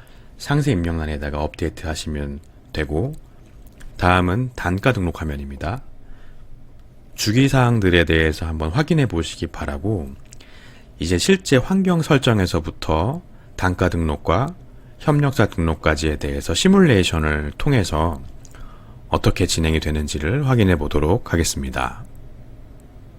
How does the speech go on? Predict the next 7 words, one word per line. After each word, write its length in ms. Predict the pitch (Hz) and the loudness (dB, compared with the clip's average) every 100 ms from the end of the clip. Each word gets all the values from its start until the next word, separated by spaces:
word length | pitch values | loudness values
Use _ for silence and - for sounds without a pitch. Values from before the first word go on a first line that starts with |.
| - _ _ _ _ _ _ _ _ _ _ _ | -20 _ _ _ _ _ _ _ _ _ _ _
이제 140 | - 87 | -12 -10
이알피를 800 | 87 107 110 - 101 113 151 160 _ | -6 -4 -6 -8 -10 -8 -8 -12 _
열었습니다. 760 | 92 90 - 82 78 82 76 69 _ _ _ _ _ _ - | -10 -10 -10 -14 -12 -12 -14 -18 _ _ _ _ _ _ -14
좌측 440 | 95 85 - - | -12 -10 -12 -10
하단의 280 | 117 110 104 | -8 -8 -8
구매 340 | - 95 101 | -8 -6 -6
자재 880 | 101 90 85 92 90 87 85 80 80 | -6 -8 -6 -4 -4 -4 -6 -8 -10